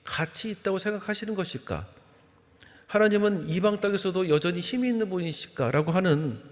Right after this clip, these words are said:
생각들로 치-, 칠십 년의 생활을 했습니다. 그런데 하나님은 여전히 이스라엘 민족을 사랑하셔서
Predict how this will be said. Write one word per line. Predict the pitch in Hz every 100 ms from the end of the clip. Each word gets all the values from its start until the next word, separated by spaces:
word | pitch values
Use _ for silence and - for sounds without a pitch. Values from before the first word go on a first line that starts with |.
| - - _
생각들로 | - 233 240 226 - 175 147 147 190 196 - - _
치-, | - 226 226 233
칠십 | - 254 240
년의 | 247 220 196
생활을 | 185 190 175 170 165 156 139 135
했습니다. | 135 131 92 95 - - - - - - - - - - - - _ _ - -
그런데 | - 196 208 185 160 135 -
하나님은 | 202 214 190 151 123 - - 151
여전히 | 170 202 196
이스라엘 | 175 170 220
민족을 | 185 190 190
사랑하셔서 | 180 214 214 196 175 156 165